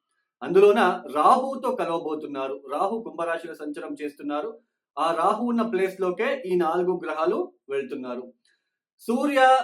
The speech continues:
రాహు కలిసినప్పుడు ఏ జాతకమైనా తీసుకోండి, మీ జాతకం ఒకసారి చెక్ చేసుకోండి. సూర్య, రాహు, సూర్య, కేతు, సూర్య, శని ఇలా డీప్ కంజంక్షన్ అయినప్పుడు పితృదోషం ఏర్పడుతుంది.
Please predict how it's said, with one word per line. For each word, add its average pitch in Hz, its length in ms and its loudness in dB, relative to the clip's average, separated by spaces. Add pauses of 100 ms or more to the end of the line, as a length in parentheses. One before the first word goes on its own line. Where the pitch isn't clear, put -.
(180)
రాహు 185 640 4
కలిసినప్పుడు 180 800 -2 (300)
ఏ 175 220 0
జాతకమైనా 170 500 -2 (240)
తీసుకోండి, 156 480 -8
మీ 151 200 -10
జాతకం 156 340 -6
ఒకసారి 147 380 -12
చెక్ 143 160 -14
చేసుకోండి. 143 540 -8
సూర్య, 165 460 -6
రాహు, 147 480 0
సూర్య, 156 420 -8
కేతు, 151 500 -6
సూర్య, 151 320 -10
శని - 420 -4 (360)
ఇలా 185 140 4
డీప్ 220 380 -2
కంజంక్షన్ 180 360 -2
అయినప్పుడు 175 340 -4
పితృదోషం 202 760 -4
ఏర్పడుతుంది. 147 720 -8